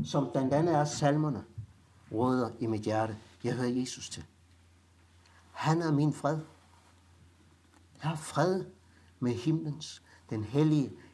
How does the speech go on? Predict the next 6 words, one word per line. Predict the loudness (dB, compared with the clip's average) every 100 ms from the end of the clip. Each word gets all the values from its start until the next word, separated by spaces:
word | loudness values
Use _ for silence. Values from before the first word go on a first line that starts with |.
| -20
hellige, | -4 0 0 -2 -8 -12 -10
hellige. | -6 -6 -8 -14 -20 -20 -20 -20 _ _ _ -20 -20 _ _ _ _ _ _ _ _ _ _ _ _ -20 -20 -20 -16
Han | -4 -2
er | -2
mit | -4 -6
liv. | -10